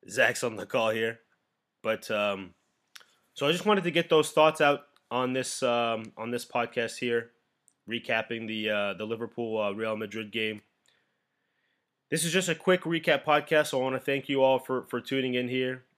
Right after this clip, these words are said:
and, uh, we will be discussing more of the Champions League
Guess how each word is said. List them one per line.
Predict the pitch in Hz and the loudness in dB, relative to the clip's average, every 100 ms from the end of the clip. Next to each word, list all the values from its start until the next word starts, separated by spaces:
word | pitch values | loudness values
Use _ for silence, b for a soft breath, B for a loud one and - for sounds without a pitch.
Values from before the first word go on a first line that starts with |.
| _ _ _ _ _ _ | _ _ _ _ _ _
and, | 107 113 110 110 107 | -2 0 0 -2 -2
uh, | 104 101 98 | 0 0 -2
we | 107 | -4
will | 107 104 | -6 -6
be | 98 90 | -6 -10
discussing | - 135 - 120 110 | -6 -4 -4 -6 -6
more | 120 127 | -2 0
of | 110 | -2
the | 107 | -4
Champions | 127 117 120 107 104 | -4 -4 -6 -8 -8
League | 110 104 - | -8 -10 -16